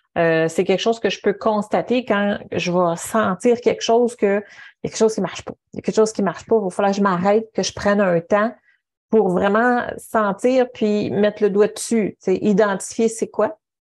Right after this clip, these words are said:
Puis une fois que je l'ai identifié, fait que là, c'est, OK, maintenant, faut, faut que je pose action parce que d'un côté comme de l'autre,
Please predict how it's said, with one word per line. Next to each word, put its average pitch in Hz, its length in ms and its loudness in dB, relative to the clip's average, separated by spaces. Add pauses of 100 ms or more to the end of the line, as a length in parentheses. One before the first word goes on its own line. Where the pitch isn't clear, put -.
(360)
Puis 214 80 2
une 202 80 2
fois 262 140 2
que 254 60 2
je 233 40 -6
l'ai 240 80 2
identifié, 214 800 -2
fait 196 100 -2
que 208 100 -6
là, 202 60 0
c'est, - 220 -14 (180)
OK, 180 200 -2 (100)
maintenant, 196 380 -2
faut, - 340 -6
faut - 160 -2
que 185 60 -4
je - 100 -16
pose 247 320 2
action 233 540 -2
parce 175 260 -6
que 202 220 0 (440)
d'un 269 340 0
côté 254 500 0
comme 202 320 0
de 190 80 2
l'autre, 208 580 0